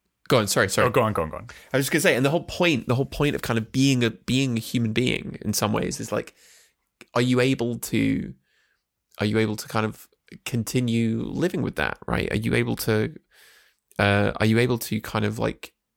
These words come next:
Speaker 1: uh, do something productive and, and full of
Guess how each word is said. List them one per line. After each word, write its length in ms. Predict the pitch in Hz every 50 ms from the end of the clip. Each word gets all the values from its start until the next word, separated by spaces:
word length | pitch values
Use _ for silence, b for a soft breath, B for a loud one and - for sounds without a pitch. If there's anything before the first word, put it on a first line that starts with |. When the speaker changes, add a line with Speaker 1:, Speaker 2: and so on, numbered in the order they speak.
| _ _ _ -
Speaker 1:
uh, 360 | 104 104 - - - - - - - - _ _ _ _ _ _ _ _ _ _ _ _ _ _ _ - 113
do 240 | - 131 135 143 143
something 600 | 131 - - 131 127 120 - 131 123 120 120 117 120 -
productive 540 | - 123 113 92 - - - - 107 - -
and, 240 | 95 95 87 - -
and 380 | - 110 110 - - - - -
full 220 | - - - 123
of 240 | 120 113 - - -